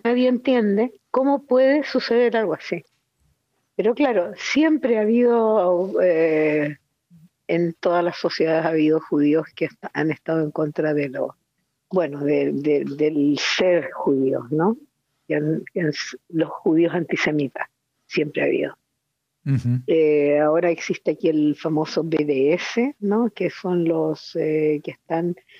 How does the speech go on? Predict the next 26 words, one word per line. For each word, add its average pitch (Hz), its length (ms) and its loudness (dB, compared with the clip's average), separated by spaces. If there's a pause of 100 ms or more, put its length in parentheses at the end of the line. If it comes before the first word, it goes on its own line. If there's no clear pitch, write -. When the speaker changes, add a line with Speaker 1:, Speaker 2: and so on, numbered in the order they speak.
(200)
Speaker 1:
luchando 175 600 -2 (180)
por, 151 480 2
eh, 151 840 0 (140)
que 156 220 0
no 160 280 2
se 180 200 -4
invite 156 960 0
a, 143 560 0 (200)
no, 151 300 0
no 165 260 2
vaya 170 320 2
nadie 165 440 2
a 143 420 0
actuar 156 460 0
a 147 40 0
Israel, 151 560 0 (380)
que 170 100 0
no 175 120 0
se 175 160 -6
compren 170 340 -2
productos 156 540 0 (120)
que 165 100 0
es, 147 420 -4
hechos 151 340 -2
en 147 140 0
Israel, 147 560 0